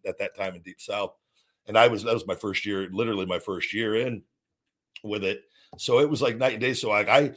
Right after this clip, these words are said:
I took more advantage of the, the not, RIP'S classes were at night, but one of the regrets, I wish that I, I would have had more training under RIP with it, because, and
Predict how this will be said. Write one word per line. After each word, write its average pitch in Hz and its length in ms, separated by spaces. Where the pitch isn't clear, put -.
I 139 140
took - 380
more 139 200
advantage 135 520
of 101 180
the, 101 320
the 107 120
not, 123 360
RIP'S 143 260
classes 127 440
were 110 120
at - 80
night, 117 260
but 104 160
one 127 140
of 127 60
the 123 100
regrets, 113 400
I 110 120
wish 113 600
that 110 120
I, 110 100
I 110 160
would 113 180
have 101 80
had 110 300
more 107 160
training 107 420
under 95 200
RIP 95 300
with 98 200
it, 98 240
because, 101 420
and 104 260